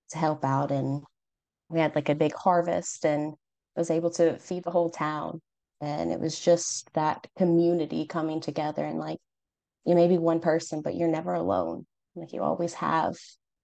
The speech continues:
your village. And it really showed that. And throughout this past year of Farron's life,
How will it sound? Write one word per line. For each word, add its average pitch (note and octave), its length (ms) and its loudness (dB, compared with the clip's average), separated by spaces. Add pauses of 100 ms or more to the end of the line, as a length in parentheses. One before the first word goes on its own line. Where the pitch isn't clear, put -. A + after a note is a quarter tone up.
your D#3+ 160 6
village. C#3+ 720 0 (880)
And E3 80 -4
it - 80 -6
really F3+ 220 4
showed F3+ 360 4
that. D3 240 0
And D3 300 -2 (840)
throughout F3 320 2
this E3+ 160 2
past F3 460 -2
year F#3 320 0
of D#3 140 -4
Farron's F3 640 0
life, D3 360 -4